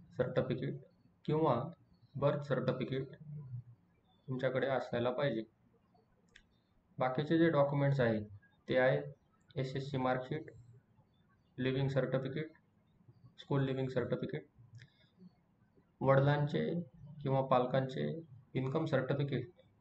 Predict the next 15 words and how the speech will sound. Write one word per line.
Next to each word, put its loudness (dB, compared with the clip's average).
त्यानंतर 2
शेवटचा 2
आहे 2
पासपोर्ट -2
साईज -2
फोटो. 0
हे 2
डॉक्युमेंट्स 0
तुम्हाला 4
स्कॉलरशिप 2
मिळवून 4
देण्यासाठी 0
अतिशय 0
महत्त्वाचे 2
आहे. 4